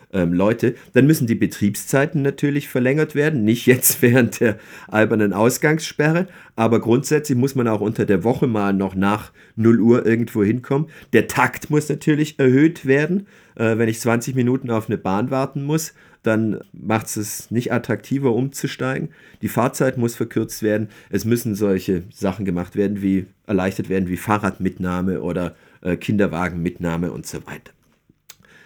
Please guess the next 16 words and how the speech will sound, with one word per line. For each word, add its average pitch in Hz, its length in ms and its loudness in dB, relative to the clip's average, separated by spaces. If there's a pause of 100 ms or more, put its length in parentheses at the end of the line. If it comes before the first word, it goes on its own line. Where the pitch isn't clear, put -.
(140)
So, - 160 -8
und - 220 -4
für - 200 6
die 127 300 0
Erweiterung 196 880 2 (180)
oder 104 220 2
für, 98 300 2
für, 82 400 -4 (380)
ähm, 76 300 -6 (160)
die - 100 -2
Attraktivierung 127 1120 -2
dieses 123 260 -4
Ö - 80 -2
P 92 160 -4
N 82 100 0
V-Angebots 151 960 -2